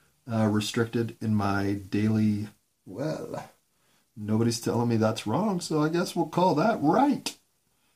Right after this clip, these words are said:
uh, life. But, ah, there goes one of those thought derailments, huh? <clears throat> Time to smoke more weed.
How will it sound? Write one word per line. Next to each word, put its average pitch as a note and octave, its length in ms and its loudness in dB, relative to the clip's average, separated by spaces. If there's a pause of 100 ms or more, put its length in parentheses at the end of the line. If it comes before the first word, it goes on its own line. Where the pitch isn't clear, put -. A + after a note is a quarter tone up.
(240)
uh, G2+ 500 2
life. G2 440 -2 (1500)
But, A#2 260 0 (2250)
ah, G#2 480 0
there G#2 140 -2
goes G#2+ 200 0
one A2 120 2
of G#2+ 80 2
those F#2 200 -2
thought - 320 -2
derailments, F#2+ 540 -2
huh? D3+ 220 0 (260)
<clears throat> - 0 -
Time C3 560 2
to C#3+ 200 2
smoke D3+ 240 0
more B2+ 180 6
weed. G#2 220 4